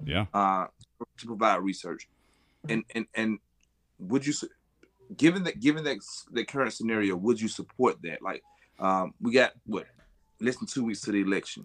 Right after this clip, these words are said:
Speaker 1: Sure.
Speaker 2: That, I mean, somebody's gonna be the governor.
Speaker 1: Yeah,
Speaker 2: You know what I
Speaker 1: an-,
Speaker 2: mean?
Speaker 1: any and
Speaker 2: Uh,
Speaker 1: every
Speaker 2: and
Speaker 1: step you can take, right? It's in all of the above. Like,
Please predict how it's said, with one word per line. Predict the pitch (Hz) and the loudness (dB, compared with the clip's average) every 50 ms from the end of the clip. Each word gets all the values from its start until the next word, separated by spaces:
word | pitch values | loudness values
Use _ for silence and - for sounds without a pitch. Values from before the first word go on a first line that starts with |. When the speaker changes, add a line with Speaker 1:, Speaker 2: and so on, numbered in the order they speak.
| - | -12
Speaker 1:
Sure. | - - - 113 190 247 - _ - _ _ _ _ - | -6 -2 -2 -2 -2 -2 -6 _ -20 _ _ _ _ -2
Speaker 2:
That, | 110 120 156 - - - _ _ _ _ _ - | -2 -2 -2 -4 -12 -14 _ _ _ _ _ -2
I | 120 | 0
mean, | 113 107 101 | 0 0 0
somebody's | - - 139 135 135 127 123 120 107 | 0 2 4 6 6 6 6 4 2
gonna | 104 117 110 107 101 | 0 -2 -2 -2 -2
be | 98 107 | -2 -4
the | 98 95 | -4 -4
governor. | 90 101 98 92 80 65 - - _ _ - | -2 -2 -2 -2 -4 -8 -16 -20 _ _ -4
Speaker 1:
Yeah, | - 82 107 113 95 | 2 6 6 8 8
Speaker 2:
You | |
know | 85 95 | 8 6
what | |
I | |
Speaker 1:
an-, | 110 190 | 4 2
Speaker 2:
mean? | 185 - - - - - - | 0 -6 -10 -12 -12 0 4
Speaker 1:
any | 98 127 160 214 220 | 6 6 8 8 8
and | 208 160 147 | 8 8 8
Speaker 2:
Uh, | |
Speaker 1:
every | 156 160 156 | 8 8 6
Speaker 2:
and | 135 117 | 6 6
Speaker 1:
step | 107 135 135 - | 8 6 6 6
you | 127 117 | 4 2
can | 110 90 | 2 4
take, | - 117 104 90 | 6 6 4 6
right? | 80 85 95 110 80 | 6 6 6 6 6
It's | 87 92 - | 4 2 2
in | 147 160 | 4 6
all | 160 175 180 | 6 6 6
of | 139 127 | 6 4
the | 135 131 | 4 4
above. | 98 69 - 90 113 139 87 65 - - - | 4 6 6 6 8 8 6 4 0 -4 -4
Like, | - 87 87 69 80 | -2 -2 -2 -2 -4